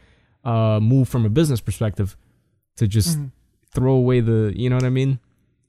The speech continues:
Speaker 1: I don't wanna get too into it, but basically, how else am I gonna get pictures of Steven for thumbnails? You know what I mean? I need that shit to
Speaker 2: <laughs>
Speaker 1: remain relevant.
Speaker 2: That's a fact.
Speaker 1: You know?
Speaker 2: But yeah, I heard,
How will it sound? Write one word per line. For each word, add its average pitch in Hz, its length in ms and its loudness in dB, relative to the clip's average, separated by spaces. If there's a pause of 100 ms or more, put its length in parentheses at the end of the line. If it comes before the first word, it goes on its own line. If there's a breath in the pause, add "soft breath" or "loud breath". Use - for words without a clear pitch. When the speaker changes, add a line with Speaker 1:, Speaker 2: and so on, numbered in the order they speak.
Speaker 1:
I - 60 -6
don't 151 80 0
wanna 113 120 6
get 104 180 0
too 110 200 0
into 92 220 -6
it, 90 80 -6
but 107 360 -4
basically, 160 300 -4
how 175 200 -4
else 156 180 -4
am 135 80 -4
I 120 60 -4
gonna 117 160 -2
get 113 300 -4
pictures 113 320 -4
of 104 100 -2
Steven 98 300 -2
for 95 100 -12
thumbnails? 92 480 -8
You 107 80 -4
know 107 80 -2
what 107 60 -4
I 107 40 -4
mean? 110 140 -6
I 123 100 -2
need 131 300 -2
that 113 160 -2
shit 113 260 -4
to 104 80 -4
Speaker 2:
<laughs> 101 60 -2
Speaker 1:
remain 101 440 -2
relevant. 98 540 -8 (640)
Speaker 2:
That's 131 140 -20
a 117 40 -18
fact. 139 400 -14 (120)
Speaker 1:
You 107 120 -16
know? 107 220 -10 (500)
Speaker 2:
But 180 140 -4
yeah, 151 140 -4
I 151 100 -4
heard, 202 300 -4